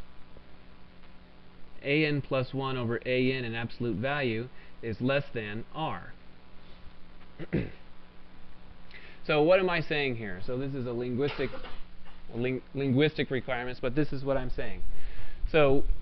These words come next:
the limit of the sequence converges to L. So then I can find some number between L and one such that the sequence, the limit of the, of the ratio, is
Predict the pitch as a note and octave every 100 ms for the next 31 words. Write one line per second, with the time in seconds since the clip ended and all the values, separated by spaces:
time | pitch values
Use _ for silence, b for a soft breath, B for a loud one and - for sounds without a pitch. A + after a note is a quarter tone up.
0 | - - - D3+ D#3 D3+ F#3 G3+ F3 E3+
1 | E3+ E3 F3+ F3 D3 C3+ D3 D3 - D3+
2 | A#2 A2+ D#3 A3+ - - - - - -
3 | - - - - - C#3 C3+ C#3+ E3 E3
4 | C#3+ - D#3+ E3 D3 E3 E3 D3+ C#3+ C#3+
5 | D#3+ C#3 - D3 C#3 C3 C#3 C#3 B2 A2
6 | G#2+ A#2 F3+ - - - - - - B
7 | B B - D#3 D3 D3 C3+ B2 - -
8 | - - - - C#3 C3+ F#3 F#3 E3 D3+
9 | D#3 - C3 C#3+ D#3 D3 C#3+ C3 - C3+
10 | B2+ C3 D3+ C#3+ D3 B2 B2